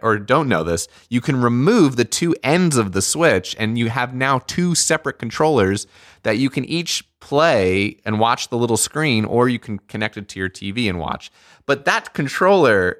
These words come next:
it's awesome that it is, but it's so small. I ha-, you have to, like, really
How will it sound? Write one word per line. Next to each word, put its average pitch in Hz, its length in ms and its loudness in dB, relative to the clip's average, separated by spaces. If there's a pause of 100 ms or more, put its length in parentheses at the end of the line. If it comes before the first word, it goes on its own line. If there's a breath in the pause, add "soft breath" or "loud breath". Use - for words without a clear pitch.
it's 113 220 -4
awesome 170 320 0
that 113 160 2
it 104 100 -2
is, 110 220 2
but 104 160 -2
it's 147 140 0
so 180 180 2
small. 131 500 0
I 92 80 0
ha-, 135 180 -4
you 139 120 0
have 160 180 -2
to, 165 80 -4
like, 123 220 -2
really 120 520 -2